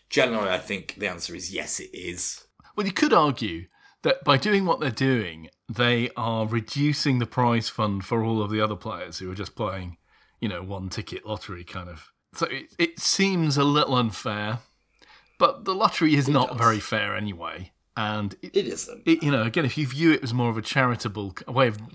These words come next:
Speaker 2: raising funds for charities and stuff, again, you know, Jerry and his syndicate were very community spirited. According to the voiceover at the end,
Speaker 1: Mm-hmm.
Speaker 2: they ended up winning twenty-seven million dollars over the course of
Speaker 1: Yeah,
Speaker 2: their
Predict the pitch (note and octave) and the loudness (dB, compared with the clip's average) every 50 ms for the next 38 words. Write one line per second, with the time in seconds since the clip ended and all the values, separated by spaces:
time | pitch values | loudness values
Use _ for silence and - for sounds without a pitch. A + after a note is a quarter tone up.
0 | C3 A2+ A2+ A#2+ B2 B2+ B2+ B2 A2 A2 A2+ G#2+ G2+ G2 A2+ G#2+ G#2+ G#2 G#2 F#2 | -4 0 2 4 4 4 4 4 2 2 0 -2 -2 -2 -4 -4 -2 -4 -4 -6
1 | - G2 - - A2+ A2 G#2+ G#2 - - - G2 G2 - - - - - - F#2 | -8 -8 -4 -4 -2 -2 -2 -4 -8 -12 -14 -16 -16 -16 -14 -12 -12 -10 -10 -10
2 | - - - - - C#4+ G3+ D3 A#2+ - - - - - - _ _ - G3+ F3+ | -10 -12 -10 -6 -2 -2 -2 -2 -2 -6 -12 -20 -20 -20 -20 _ _ -2 0 2
3 | D#3+ C3 - _ _ _ _ _ - D#3 - - E3 F3 F#3 F3+ D#3 C3+ B2+ A#2 | 2 0 -2 _ _ _ _ _ -16 -4 2 4 6 6 8 8 6 6 6 6
4 | A2+ A2 G#2+ - - A#2+ A#2 G#2+ G#2+ G2 - - A2+ - - A#2 A2+ G#2+ G2 - | 4 2 0 -2 -2 -2 -2 -2 -2 -4 -6 -8 -8 -6 -4 -4 -4 -4 -4 -8
5 | _ _ _ _ _ _ _ _ _ _ _ - E3 D3+ C#3+ C3 C3 - C3+ C3 | _ _ _ _ _ _ _ _ _ _ _ 0 2 2 2 2 0 0 2 2
6 | B2+ C3 B2 A2+ - - B2+ - - D3 C#3+ C#3 C3+ - - A2+ G#2 - - - | 4 4 2 0 -2 -6 -12 -8 -4 -4 -2 -2 -4 -4 -6 -8 -10 -10 -16 -20
7 | - - - - - - - - - E3 - - G3+ G3+ G3+ G3 - - E3+ D3+ | -20 -20 -20 -20 -18 -18 -6 -2 -2 0 4 6 6 8 6 6 4 2 2 2
8 | C#3 B2 A#2+ C#3 D#3 E3+ D3+ - - D3 B2 A#2+ C3 - C3 B2 B2 A2 F#2 G2+ | 2 2 4 6 6 6 6 6 4 4 4 4 2 2 2 0 0 0 -2 -4
9 | B2+ C#3+ - _ - - - - - - - - A2 F#2 G2+ F#2 D#2 - - C#3 | -8 -8 -10 _ -14 -14 -14 -14 -16 -10 -6 -6 -6 -6 -6 -10 -10 -2 4 6
10 | C3 C#3 C#3 C3 C3 C#3 C3+ D3+ B2 C#3 C3+ B2+ B2 A#2+ - - - C#3+ C3+ C3 | 6 6 6 6 4 2 2 2 2 4 4 4 2 2 -2 -2 0 0 0 0
11 | - - B2 G#2+ - - - D3 B2+ A#2 B2 A#2 A#2 A#2+ B2 B2+ C3 B2+ B2+ B2 | 0 -2 -2 0 0 2 2 2 0 0 0 0 0 0 0 2 2 2 2 2
12 | A2+ B2 B2 C3+ C3 F#2 F2 F#2 F2 - - G#2+ G2+ F#2+ F#2+ F2+ - - - G#2+ | 2 4 4 4 4 2 -2 -6 -8 -8 -10 -10 -12 -14 -16 -16 -12 -8 -6 -6
13 | F#2+ - - - G2 G2 G#2+ A#2 A2+ G2+ F2+ D#2+ | -6 -6 -6 -4 -4 -2 -2 -2 -4 -4 -6 -8